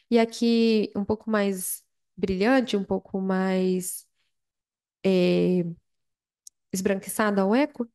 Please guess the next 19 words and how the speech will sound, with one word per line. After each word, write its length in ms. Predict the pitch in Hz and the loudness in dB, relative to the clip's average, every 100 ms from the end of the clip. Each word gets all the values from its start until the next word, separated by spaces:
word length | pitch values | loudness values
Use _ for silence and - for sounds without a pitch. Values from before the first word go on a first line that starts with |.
| _ _ | _ _
temos 300 | 240 226 226 | 0 2 2
essa 260 | 226 220 233 | 2 0 -2
válvula 380 | 214 208 208 | 0 -2 0
aórtica 500 | 214 202 196 - - | -2 -2 -4 -12 -10
calcificada, 840 | 214 - 196 - - 247 - - - _ _ _ _ _ | -6 -2 -2 -4 -10 -8 -10 -8 -10 _ _ _ _ _
com 80 | 190 | -4
essa 160 | 175 | 0
mobilidade 640 | 185 180 190 185 180 175 - | 0 2 2 2 0 -2 -2
reduzida. 520 | 175 165 202 - - - _ _ _ _ _ _ _ | -6 -4 -6 -10 -18 -20 _ _ _ _ _ _ _
Aqui 300 | - 196 - | -8 -6 -2
também, 380 | 220 220 214 233 220 - | 0 2 4 4 2 0
imagem, 760 | 202 202 185 185 190 185 180 - | 0 2 2 0 -2 -2 -4 -2
o 180 | 190 180 - | -4 -6 -4
vídeo 300 | 196 175 - | -2 -2 -6
em 80 | 190 | -6
comparação 520 | 185 180 180 - 180 | -2 -2 -2 -2 -4
com 80 | 185 | -4
as 100 | 175 | -4
imagens. 640 | 185 165 170 226 370 | -4 -4 -2 -4 -4